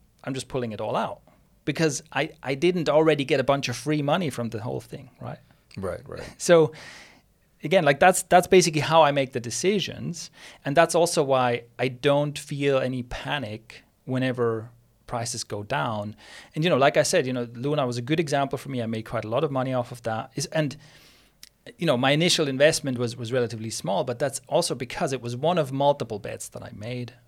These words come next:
Speaker 1: of, s-, you know, smaller tokens that I thought would take off. And, um, and, and also, let me say about this, of course, you could say, "Hey, if you had not taken profit as the price goes up and you had just, like, you know,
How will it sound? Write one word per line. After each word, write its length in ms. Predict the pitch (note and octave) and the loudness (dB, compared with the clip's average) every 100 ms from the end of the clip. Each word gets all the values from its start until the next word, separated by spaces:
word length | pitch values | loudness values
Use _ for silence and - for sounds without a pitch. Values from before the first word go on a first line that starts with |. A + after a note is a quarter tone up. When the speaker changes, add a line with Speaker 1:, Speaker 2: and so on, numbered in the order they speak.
| - | -8
Speaker 1:
of, 300 | A#2 A2 - | -6 -6 -8
s-, 160 | - D3 | -10 -8
you 80 | |
know, 80 | A2+ | -8
smaller 500 | G2 - C3 C3+ B2+ | -8 -4 0 2 2
tokens 460 | A#2 B2 B2 B2 G#2+ | -2 -6 -6 -8 -6
that 100 | G#2 | -8
I 40 | |
thought 220 | G2+ B2 G#2+ | -8 -10 -10
would 120 | G#2 | -12
take 260 | A#2+ A#2 | -16 -12
off. 320 | A#2 - - - _ - - - - - - _ | -8 -8 -8 -18 _ -20 -20 -20 -20 -20 -20 _
And, 420 | D3 D3+ D3 C3+ - _ _ _ _ _ | -2 0 0 -4 -10 _ _ _ _ _
um, 320 | C3 B2+ B2 - | 0 0 0 0
and, 200 | E3 D#3+ - | 0 0 -2
and 120 | D3+ | 6
also, 220 | F#3+ F#3+ | 6 6
let 100 | D#3 | 2
me 60 | D#3 | 2
say 180 | G3 E3 | 2 4
about 220 | C#3+ C3 | 4 2
this, 160 | C#3+ | -2
of 180 | C#3+ - | -4 -10
course, 580 | - B3 A3 C3+ D3+ - | -2 6 8 6 4 0
you 100 | D#3+ | 0
could 180 | D#3+ - | -2 -2
say, 200 | D3+ C#3 | 0 0
"Hey, 220 | C#3+ C#3 | 0 -2
if 260 | A#2 B2 D#3+ | -4 -6 -4
you 140 | F3 | -4
had 560 | - C#3+ C3 A#2 A2 - _ _ _ _ - | -4 -2 -2 -2 -4 -12 _ _ _ _ -8
not 420 | A#2+ C3+ F3+ - | 0 4 4 2
taken 320 | - F#3+ F3+ E3 | 0 2 0 0
profit 460 | E3+ C3+ - A2+ | 4 4 4 -2
as 280 | - A#2+ B2+ | -4 -4 -4
the 80 | B2 | -6
price 340 | - A#2 A#2 | -6 -4 -4
goes 280 | - G#2+ G#2 | -6 -10 -8
up 260 | F#2+ G2 - | -10 -12 -10
and 120 | B2 B2 | -6 -4
you 100 | A#2+ | -4
had 160 | A2+ | -4
just, 240 | C#3+ B2+ B2+ | -4 -2 -2
like, 300 | A#2 A#2+ - _ _ _ _ | -2 -4 -20 _ _ _ _
you 80 | A#2+ | -14
know, 220 | G2 G2 | -12 -16